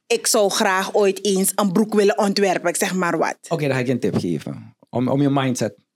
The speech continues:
Speaker 2: te veranderen.
Speaker 1: Ja.
Speaker 2: Of niet te veranderen, maar het makkelijker te maken. Dat geduld.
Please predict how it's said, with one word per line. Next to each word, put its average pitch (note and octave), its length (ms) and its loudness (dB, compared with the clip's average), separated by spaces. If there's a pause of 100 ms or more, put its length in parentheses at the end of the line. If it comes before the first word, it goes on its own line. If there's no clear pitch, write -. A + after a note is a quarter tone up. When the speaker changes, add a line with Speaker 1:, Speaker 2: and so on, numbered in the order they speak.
(140)
Speaker 2:
te - 80 -10
veranderen. D#2+ 460 -4
Speaker 1:
Ja. - 240 -2
Speaker 2:
Of B2 120 -8
niet A3 120 -2
te B3+ 60 -2
veranderen, D3+ 380 0
maar A#2 180 0
het - 400 -16
makkelijker C#3 400 -8
te - 100 -14
maken. E2+ 400 -12
Dat - 200 -10
geduld. F#2+ 460 -4